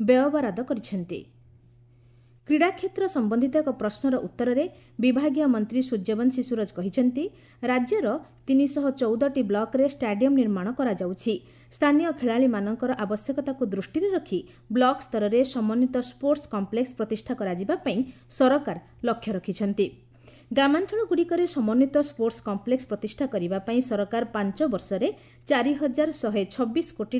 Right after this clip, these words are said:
ଟଙ୍କା ଖର୍ଚ୍ଚ କରିବେ ବୋଲି ମନ୍ତ୍ରୀ ଶ୍ରୀ ସୁରଜ ବିଧାନସଭାରେ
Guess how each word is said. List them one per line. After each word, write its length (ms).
ଟଙ୍କା 300
ଖର୍ଚ୍ଚ 320
କରିବେ 320
ବୋଲି 240
ମନ୍ତ୍ରୀ 420
ଶ୍ରୀ 140
ସୁରଜ 340
ବିଧାନସଭାରେ 580